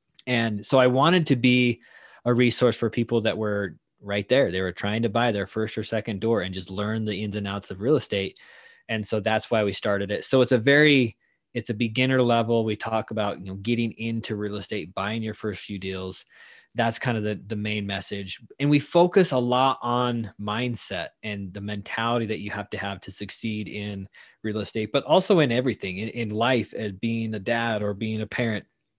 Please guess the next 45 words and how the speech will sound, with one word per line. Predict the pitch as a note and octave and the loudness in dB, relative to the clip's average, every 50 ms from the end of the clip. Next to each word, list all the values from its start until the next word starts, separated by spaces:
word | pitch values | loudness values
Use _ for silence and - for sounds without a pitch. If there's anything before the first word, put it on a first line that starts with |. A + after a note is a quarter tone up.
| _ _ _ _ _ _ _ _ _ _ | _ _ _ _ _ _ _ _ _ _
you | G#2 G#2 G2+ | -6 -6 -4
know, | F#2 F#2 F#2+ - - - - - - - - - - | -4 -6 -8 -10 -14 -20 -20 -20 -20 -20 -20 -12 -8
and | B2 A#2 | -4 -2
maybe | A2+ A2+ A2+ A#2 | 0 0 2 2
in | A#2 A#2 | 2 2
religion. | A#2 A2+ A2 A2+ A#2 A#2 A2+ - G#2 G2+ | 0 0 2 2 2 2 0 -2 -4 -4
Like, | G2+ G2+ - - _ _ | -4 -6 -6 -8 _ _
we | - C3+ C#3+ | 4 6 6
wanna | D#3 E3+ D#3+ C#3 A#2+ | 6 6 6 4 4
be, | A2+ B2 A#2 A2+ | 4 4 4 4
we | A2 C#3 | 4 2
want | C#3+ C3+ B2+ B2 | 2 2 2 0
a | B2 | 0
full | - - - B2 A2+ G2+ | -2 0 0 2 2 2
life, | G2 F2+ F2 E2+ - _ _ | 0 -2 -4 -4 -6 _ _
full | _ - B2 A#2+ A#2 A2 | _ 0 2 2 2 2
suc-, | - - A2 - - - | 0 -4 -8 -8 -10 -8
you | - B2+ | -6 -6
know, | G#2 F#2+ | -6 -4
success | - - G#2 - - C3 A#2+ - - | -4 -6 -6 -4 0 0 0 0 0
on | A#2 G#2+ - | -4 -4 -4
all | - A2 A2 A2 G#2+ G2+ G2 - - - | -4 -2 -2 0 0 -2 -4 -6 -8 -10
fronts | - G#2 F#2 E2+ - - | -8 -8 -8 -8 -10 -10
of | G2+ G#2 F2+ G2 | -10 -8 -6 -6
our | F#2 F#2+ | -6 -4
lives. | F#2 F#2 F2+ E2+ E2+ D#2+ - - - - - - - - - - - | -4 -2 -2 -2 -4 -6 -8 -12 -20 -20 -20 -20 -20 -20 -20 -18 -4
So | - - C3 | 2 4 4
we | B2 A2+ | 4 6
focus | - C#3+ C#3 B2+ C3+ A2 | 6 4 4 4 4 2
a | A#2 A#2 | 2 4
lot | A#2 A2+ A2+ | 4 4 4
about, | G#2+ G#2+ G#2+ G#2 - | 2 0 0 -2 -2
uh, | G#2 G#2+ G2+ _ - A2+ | -4 -8 -10 _ -8 -6
about | A2+ G2 G#2+ G#2 E2+ F#2+ | -4 -2 -2 -4 -4 -4
mindset | G2 F#2+ F#2 F#2 F#2 F2+ - G2 F#2 - | -4 -4 -4 -6 -6 -8 -8 -6 -6 -6
and | F2+ F#2 | -6 -8
how | F2 F#2+ G2 | -6 -6 -6
we | F#2+ F#2 F2+ | -6 -6 -8
view | E2+ F#2 F#2 F#2 F#2 F#2 F2 | -6 -6 -6 -6 -6 -6 -4
our | D2 F#2 F#2 | -4 -4 -4
lives | F2 F2 F2+ F#2 F#2 F2+ F2 E2 F2+ | -4 -2 -2 -2 -2 -2 -4 -6 -8
and | F2+ F2 E2+ D#2+ - - | -10 -10 -10 -12 -10 -6
building | - G2+ G2 F#2+ F2+ | -6 -4 -4 -4 -6
the | F2 E2+ | -6 -6
life, | E2+ F2+ F2+ F2+ E2+ - | -4 -4 -4 -4 -6 -8